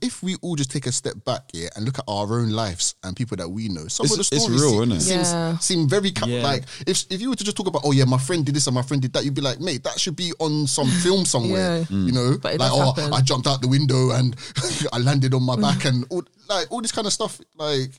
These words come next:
Speaker 1: I think in people's real lives, I don't think we give enough. It's kind of going back to before we started the podcast and me and Scars were talking, and, and even he mentioned, he was like, "Oh, but,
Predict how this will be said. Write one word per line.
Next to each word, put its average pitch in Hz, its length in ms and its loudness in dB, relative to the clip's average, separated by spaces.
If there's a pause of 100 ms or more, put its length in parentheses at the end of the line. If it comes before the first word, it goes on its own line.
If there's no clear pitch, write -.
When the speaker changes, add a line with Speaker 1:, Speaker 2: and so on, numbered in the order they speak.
(160)
Speaker 1:
I 160 80 -8
think 170 280 -6
in 160 60 0
people's 175 340 -4
real 175 160 -2
lives, 135 520 -4 (180)
I 139 60 -2
don't 190 180 0
think 170 180 -8
we 156 140 -8
give 151 180 -6
enough. 151 280 -4 (480)
It's 143 80 -6
kind 196 180 -4
of 180 60 -2
going 175 160 0
back - 220 -4
to 131 560 -2 (420)
before 139 240 0
we 127 80 2
started - 260 -2
the - 60 -10
podcast 110 580 -6 (120)
and 101 160 -6
me 120 140 -2
and 110 80 -4
Scars 110 260 -6
were 104 40 -4
talking, 127 380 -4
and, 90 220 -8 (320)
and 131 120 0
even 160 220 0
he 180 120 0
mentioned, 131 300 2
he 139 60 0
was 127 140 0
like, 107 160 -6
"Oh, 123 180 -2
but, 101 240 -8